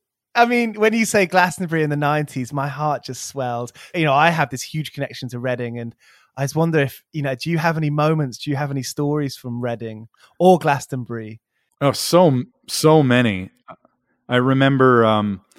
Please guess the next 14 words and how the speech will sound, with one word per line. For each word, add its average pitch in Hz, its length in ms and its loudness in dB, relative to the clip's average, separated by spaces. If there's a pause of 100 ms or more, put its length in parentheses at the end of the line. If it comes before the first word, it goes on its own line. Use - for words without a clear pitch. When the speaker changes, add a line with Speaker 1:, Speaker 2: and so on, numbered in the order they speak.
(440)
Speaker 2:
one 123 300 0
time 113 580 -2
we 113 180 -2
were, 113 380 0 (220)
uh, 101 340 -6
we 127 160 2
were 135 140 2
playing 110 500 -2
in 107 480 -4
the 95 480 -8
acoustic - 640 -6
tent 92 420 -10 (120)
at 101 220 -6
Glastonbury, 95 840 -8